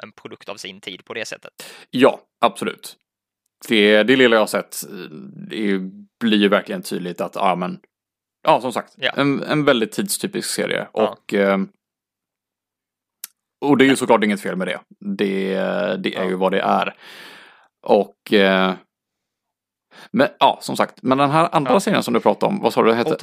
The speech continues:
Speaker 1: Book of
Speaker 2: Ultimate
Speaker 1: Spells, även kallad Ubos. Eh,
Speaker 2: Okej, ja, det får
Speaker 1: vilket,
Speaker 2: jag
Speaker 1: eh, det, det är så här, det består av typ så här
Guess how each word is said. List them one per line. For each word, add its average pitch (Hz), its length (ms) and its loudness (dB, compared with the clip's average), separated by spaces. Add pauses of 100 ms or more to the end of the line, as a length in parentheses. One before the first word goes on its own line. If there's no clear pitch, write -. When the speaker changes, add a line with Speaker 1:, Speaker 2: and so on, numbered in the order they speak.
(120)
Speaker 1:
Book - 40 -2
of 151 60 -10
Speaker 2:
Ultimate 113 260 -2
Speaker 1:
Spells, - 600 -4
även 139 360 -2
kallad 117 500 -2 (360)
Ubos. - 680 -6 (920)
Eh, 120 600 4 (640)
Speaker 2:
Okej, 104 340 0
ja, 110 200 2
det 113 60 -2
får - 0 -
Speaker 1:
vilket, 113 180 2
Speaker 2:
jag 101 80 4
Speaker 1:
eh, 98 60 2
det, 131 240 2
det 143 300 0
är 147 60 0
så 147 100 -2
här, 107 240 0
det - 220 -6
består 127 440 -8
av 113 40 -10
typ 110 180 -14
så 135 60 -12
här 104 100 -12